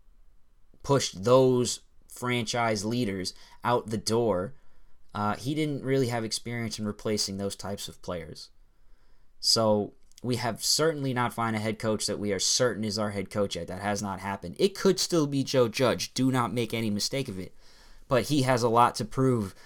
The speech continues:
for the rest of this season, and that to me is what I'm looking for, is, is I'm trying to find out, is Joe Judge the head coach of our football team?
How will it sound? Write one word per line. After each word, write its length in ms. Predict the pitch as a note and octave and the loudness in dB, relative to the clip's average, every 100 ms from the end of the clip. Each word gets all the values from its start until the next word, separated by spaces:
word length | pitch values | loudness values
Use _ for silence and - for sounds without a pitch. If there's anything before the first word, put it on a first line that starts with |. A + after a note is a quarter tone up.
| - | -10
for 100 | - | -2
the 60 | A2+ | 2
rest 260 | A2 G#2+ | 4 2
of 100 | G#2+ | 0
this 140 | G2+ G#2 | -2 0
season, 400 | - A#2 G2 G2 | 0 -2 -2 -2
and 140 | G2 | 0
that 180 | A2+ B2+ | 0 0
to 100 | B2+ | -2
me 140 | A2+ | 0
is 140 | G#2+ G2+ | 0 0
what 80 | G#2 | 2
I'm 160 | B2+ | 2
looking 220 | A#2 G2 | 2 -4
for, 220 | F2 F#2 F#2 | -8 -6 -4
is, 300 | G2+ G2 - | -4 -2 -2
is 360 | G#2+ G2 F#2 - | -2 -2 -4 -2
I'm 220 | G2+ C3+ | -2 0
trying 240 | B2+ A#2+ | 0 -2
to 80 | G#2+ | -2
find 240 | A2+ A2+ A2+ | -2 0 2
out, 220 | G#2 F#2+ | 2 0
is 220 | B2+ B2+ | -2 -2
Joe 340 | A2 - B2 A#2 | -4 2 2 2
Judge 400 | G2+ A#2+ G2+ - - - - | 0 0 0 -4 -16 -16 -6
the 80 | |
head 160 | A2 G#2+ | -4 -2
coach 260 | - G#2+ A2 | -2 -2 0
of 140 | G2+ | 0
our 100 | G2+ | 0
football 380 | - A#2+ G#2 F#2 | -2 -2 -2 -2
team? 260 | - F2+ | -4 -10